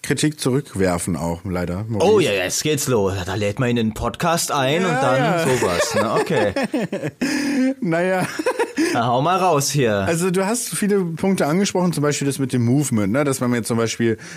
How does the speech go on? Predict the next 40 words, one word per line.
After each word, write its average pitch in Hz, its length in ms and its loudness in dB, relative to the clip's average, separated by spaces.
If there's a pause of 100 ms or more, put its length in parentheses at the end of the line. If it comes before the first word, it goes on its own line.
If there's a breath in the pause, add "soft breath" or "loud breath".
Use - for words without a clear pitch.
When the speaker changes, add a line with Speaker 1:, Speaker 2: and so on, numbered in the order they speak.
Speaker 1:
in 98 60 -2
der 107 80 2
geheimen 113 300 0
Zuflucht 131 300 0
oder 120 200 2
die 110 340 -2
Wurmgruft. 123 460 2
Die 110 140 0
Wurmgruft, 196 640 2 (320 loud breath)
die 117 120 0
ist 202 460 0 (220 loud breath)
einfach 214 640 0
<laughs> - 0 -
nur 175 480 0
eng. 165 280 0 (340 loud breath)
So, 147 140 0
und 127 80 2
da 131 80 0
kommst 196 300 0
du 214 60 2
nicht 208 200 2
an 180 100 0
den 185 120 2
Leuten 190 200 2
vorbei, 170 340 2
das 131 160 -2
nervt. 147 400 -2
Aber 165 520 2 (320 loud breath)
du 143 100 0
hattest 170 240 2
irgendwas 165 300 0
gesagt, 156 300 -2
dass 147 120 -4
man 147 120 2
mehr 147 220 2
Inventarplatz 135 760 -2
braucht 87 480 -4
in 90 80 0
dem 90 120 0
Spiel. 82 400 -4